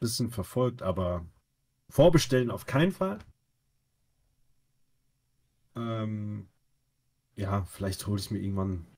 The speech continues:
Ich weiß gar nicht, wann Release ist, muss ich <laughs> ganz ehrlich sagen. So gut verfolge ich dieses Spiel.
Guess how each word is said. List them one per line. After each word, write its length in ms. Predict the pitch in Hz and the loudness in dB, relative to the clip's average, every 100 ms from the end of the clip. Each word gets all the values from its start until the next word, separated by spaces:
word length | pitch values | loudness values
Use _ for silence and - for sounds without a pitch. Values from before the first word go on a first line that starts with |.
| _ | _
Ich 100 | - | -8
weiß 140 | 107 - | -6 -4
gar 120 | 143 | -2
nicht, 160 | 127 | 0
wann 160 | 147 139 | 0 0
Release 360 | 123 135 139 196 | 0 0 0 -2
ist, 240 | 208 - | -2 -2
muss 200 | 120 110 | -2 2
ich 100 | 135 | 0
<laughs> 340 | - 143 - | 0 -2 -4
ganz 200 | 165 - 180 | -6 2 2
ehrlich 160 | - | 4
sagen. 200 | 139 120 | 4 4
So 160 | 120 156 | 8 8
gut 160 | 190 | 6
verfolge 460 | 151 139 - 143 123 | 6 6 8 6 4
ich 120 | 113 | 0
dieses 260 | 117 110 101 | -4 -6 -6
Spiel. 380 | - 110 107 | -8 -8 -10